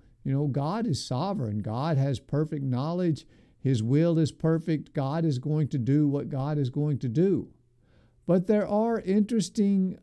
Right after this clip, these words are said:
uh, episodes in Scripture where a man or a woman seemed to change the mind of God himself.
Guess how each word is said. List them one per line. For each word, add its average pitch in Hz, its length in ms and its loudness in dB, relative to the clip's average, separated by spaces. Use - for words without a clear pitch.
uh, 151 400 -4
episodes 156 680 0
in 127 120 0
Scripture 139 600 -2
where 175 640 4
a 131 140 2
man 196 500 2
or 160 220 2
a 156 60 2
woman 139 400 0
seemed 190 420 2
to 196 100 -4
change 147 520 0
the 143 100 -2
mind 123 380 0
of 110 140 -4
God 110 300 -4
himself. 113 520 -4